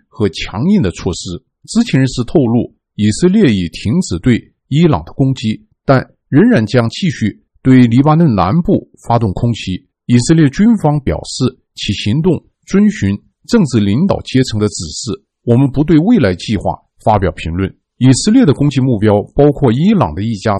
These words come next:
大型石化设施。负责保护伊朗政权的伊斯兰革命卫队称，此举危险，并威胁将报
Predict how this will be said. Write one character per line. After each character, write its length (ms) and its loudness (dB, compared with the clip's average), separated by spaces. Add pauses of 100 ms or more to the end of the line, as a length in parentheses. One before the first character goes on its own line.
大 180 -10
型 220 -4
石 360 -8
化 120 0
设 220 -6
施。 360 -10 (140)
负 180 0
责 200 2 (160)
保 220 0
护 200 -2
伊 160 2
朗 180 0
政 180 0
权 220 -4
的 100 0
伊 120 -4
斯 180 -4
兰 100 0
革 140 -2
命 140 0
卫 160 0
队 180 0
称， 240 -2 (260)
此 280 -2
举 160 -6
危 240 0
险， 280 -6 (240)
并 200 2
威 160 2
胁 340 0 (340)
将 200 0
报 100 0